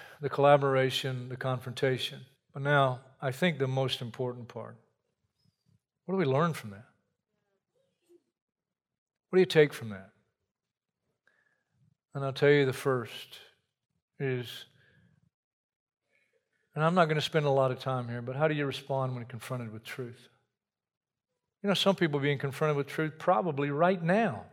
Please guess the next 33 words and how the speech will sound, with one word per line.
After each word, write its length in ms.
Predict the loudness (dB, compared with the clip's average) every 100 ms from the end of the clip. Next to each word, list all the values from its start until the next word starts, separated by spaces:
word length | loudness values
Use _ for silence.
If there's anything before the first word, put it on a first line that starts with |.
| _
in 220 | 0 4
this 200 | 4 2
service, 460 | 2 4 4 0 0
watching 400 | 2 2 0 4
by 120 | 6
live 360 | 6 6 4 2
stream 400 | -4 -4 -4 -6
or 60 |
physically 520 | -2 0 0 -4 -4
here, 140 | 0 2
you're 160 | 2
being 220 | 0 -2 -2
confronted 440 | -6 -2 -2 -2
with 120 | -4
the 80 | -6
truth. 300 | -2 0 0
And 80 | -2
what 100 | -2
are 20 |
you 60 | 0
gonna 140 | -2
do? 280 | -2 -4 -4
What 160 | -2
are 60 | -2
you 100 | -2
gonna 240 | -4 -4
do? 300 | 4 4 2 -8 -20 -20 -20 -20 -20 -20 -20 -20 _ _
What 160 | 8 10
do 80 |
you, 60 | 12
have 340 | 12 12 12
you 140 | 10 8
done? 420 | 10 10 8